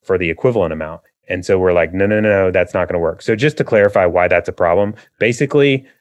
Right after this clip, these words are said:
with P S L F, like, anything above the scheduled payment is like tossing money out the window. And in this situation, it was like tossing money out the window that you also get taxed on. So it was like, it would actually make this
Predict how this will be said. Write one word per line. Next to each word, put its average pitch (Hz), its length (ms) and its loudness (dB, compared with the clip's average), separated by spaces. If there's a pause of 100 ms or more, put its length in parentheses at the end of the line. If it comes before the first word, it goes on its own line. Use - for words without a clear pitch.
(180)
with 101 160 -2
P 135 160 0
S 110 180 0
L 101 180 4
F, 101 280 2
like, 95 340 0 (300)
anything 127 560 -2
above 101 600 2
the 92 200 -2
scheduled 110 440 -2
payment 127 380 -2
is 95 140 -4
like 92 300 2 (220)
tossing 98 400 0
money 90 220 -2
out 101 160 -2
the 110 40 -2
window. 113 440 0 (320)
And 98 600 0 (180)
in 98 200 -2
this 104 160 -2
situation, 147 640 0
it - 20 -2
was 110 120 -2
like 95 180 0
tossing 135 400 0
money 117 240 0
out 113 100 -2
the 113 60 0
window 104 480 0
that 98 180 -6
you 104 180 -10
also 117 320 0
get 98 220 -8
taxed - 340 -4
on. - 140 -14 (240)
So 147 220 0
it 131 40 4
was 143 200 2
like, 120 260 2 (320)
it 131 80 0
would 156 120 6
actually 151 340 0
make 123 320 0
this 104 340 -2